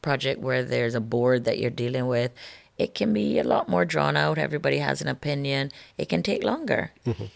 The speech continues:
Speaker 1: And so you're on the project for often a very long time. So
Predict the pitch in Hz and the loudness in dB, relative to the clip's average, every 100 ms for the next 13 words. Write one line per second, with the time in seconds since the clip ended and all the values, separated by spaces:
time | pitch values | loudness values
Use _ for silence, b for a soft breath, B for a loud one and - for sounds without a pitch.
0 | B B _ - 139 143 156 160 - 147 | B B _ 0 2 2 4 4 4 2
1 | 165 160 - 151 156 - - 147 147 151 | 2 0 0 0 0 -4 -4 0 2 0
2 | - 151 147 147 156 - 127 123 135 135 | -2 -4 -4 -4 -4 -4 -4 -2 0 0
3 | 143 139 139 156 165 170 139 _ _ B | -2 -4 -4 -4 -4 -6 -10 _ _ B
4 | B B B - - - | B B B -6 0 0